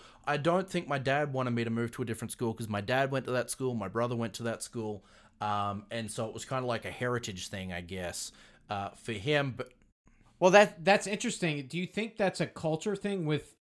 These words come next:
Speaker 2: with other countries? 'Cause that, that doesn't really mean a ton here.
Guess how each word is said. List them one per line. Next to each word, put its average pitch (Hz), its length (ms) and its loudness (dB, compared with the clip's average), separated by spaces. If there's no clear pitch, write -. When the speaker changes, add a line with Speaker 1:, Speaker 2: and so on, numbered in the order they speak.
Speaker 2:
with 139 480 0
other 160 240 2
countries? 185 480 -2
'Cause 160 200 -2
that, 196 340 4
that 190 180 4
doesn't 220 260 -2
really 151 180 -2
mean 135 600 0
a 135 100 0
ton 139 800 -2
here. 120 640 -2